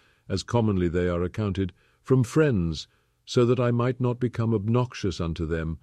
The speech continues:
for them, nor more yielding upon occasion than in right I ought, and yet so that I should not pass them neither as an unsensible and unthankful man. Sixth, of Sextus, mildness and the pattern of a family governed with paternal affection,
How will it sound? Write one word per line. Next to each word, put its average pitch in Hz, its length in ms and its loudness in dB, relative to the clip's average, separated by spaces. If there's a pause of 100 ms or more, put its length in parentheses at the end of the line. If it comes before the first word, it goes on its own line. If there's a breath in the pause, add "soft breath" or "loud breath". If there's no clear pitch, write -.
(140)
for 107 160 4
them, 117 420 4 (420 soft breath)
nor 123 200 4
more 123 240 4
yielding 120 420 2
upon 107 300 0
occasion 98 580 0
than 101 180 4
in 95 200 4
right 104 260 4
I 101 160 0
ought, 104 360 2 (520)
and 98 180 6
yet 107 200 6
so 107 280 4
that 101 140 2
I 98 120 4
should 92 220 -2
not 95 240 0
pass 104 300 0
them 98 200 0
neither 98 420 2 (280 soft breath)
as 92 200 2
an 92 100 4
unsensible 92 840 2
and 82 140 0
unthankful 90 720 0
man. 82 420 -2 (640)
Sixth, - 560 0 (840)
of 95 140 0
Sextus, - 800 -2
mildness 95 680 2
and 90 120 0
the 87 60 -2
pattern 98 400 -2
of 87 100 -2
a 87 80 0
family 90 480 0
governed 90 400 2
with 85 200 -2
paternal 87 520 0
affection, 76 560 -4